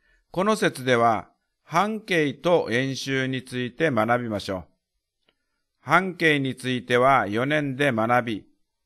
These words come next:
九節で復習し確認しました。曖昧な人は九節を確認してください。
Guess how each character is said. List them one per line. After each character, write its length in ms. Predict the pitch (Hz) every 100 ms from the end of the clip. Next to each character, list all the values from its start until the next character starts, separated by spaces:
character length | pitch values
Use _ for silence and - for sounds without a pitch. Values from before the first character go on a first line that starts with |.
| _ _
九 280 | - 175 170
節 320 | 139 120 113
で 340 | 143 127 - _ _ _
復 360 | - 117 139
習 340 | 131 - 139 135
し 380 | - 151 - _ -
確 300 | 214 - 123
認 260 | 120 120
し 160 | 113 117
ま 100 | 117
し 100 | -
た。 180 | 98 - _ _ _ _ _ _ _ _ _ -
曖 180 | 156 165
昧 180 | 143 131
な 100 | 120
人 280 | - 117
は 320 | 123 131 104 _ _ _ _
九 260 | 156 165
節 380 | 165 151 - 120
を 400 | 127 151 120 - _ _ -
確 260 | 117 -
認 220 | 127 127
し 80 | 113
て 120 | 123
く 100 | 113
だ 100 | 104
さ 160 | 98 104
い。 120 | 90